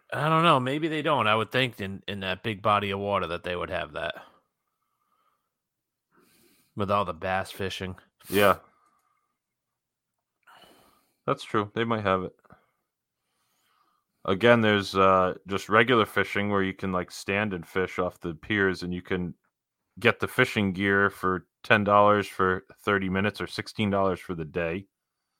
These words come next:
Speaker 2: You could buy worms and wigglers or night crawlers and all that kind of stuff. Now, that's something I would not do.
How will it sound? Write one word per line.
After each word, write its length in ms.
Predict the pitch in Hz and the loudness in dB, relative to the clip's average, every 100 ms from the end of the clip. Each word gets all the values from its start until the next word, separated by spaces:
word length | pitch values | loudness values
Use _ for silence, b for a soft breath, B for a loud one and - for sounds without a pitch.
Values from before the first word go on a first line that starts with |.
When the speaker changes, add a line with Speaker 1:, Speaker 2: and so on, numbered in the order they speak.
| _ _ _ _ _ _ | _ _ _ _ _ _
Speaker 2:
You 100 | 87 | -8
could 160 | - 85 | -6 6
buy 200 | 101 98 | 8 8
worms 480 | 85 104 113 113 92 | 6 6 6 4 0
and 180 | 92 85 | -4 0
wigglers 500 | 117 110 117 120 95 | 2 4 4 4 0
or 100 | 85 | -4
night 260 | 85 117 - | 0 0 2
crawlers 580 | 110 104 110 110 107 | 2 4 4 0 -2
and 260 | 85 85 80 - _ _ _ _ _ _ | -8 -10 -12 -14 _ _ _ _ _ _
all 140 | 87 90 | -2 2
that 200 | 95 - | 2 0
kind 140 | 85 | -6
of 40 | 80 | -8
stuff. 260 | - 78 - | -8 -8 -2
Now, 100 | 101 | 6
that's 220 | 131 143 | 6 8
something 280 | 139 117 104 | 6 4 2
I 80 | 95 | 0
would 200 | 92 87 | 0 2
not 240 | 98 98 | 2 2
do. 220 | - 55 | -8 -20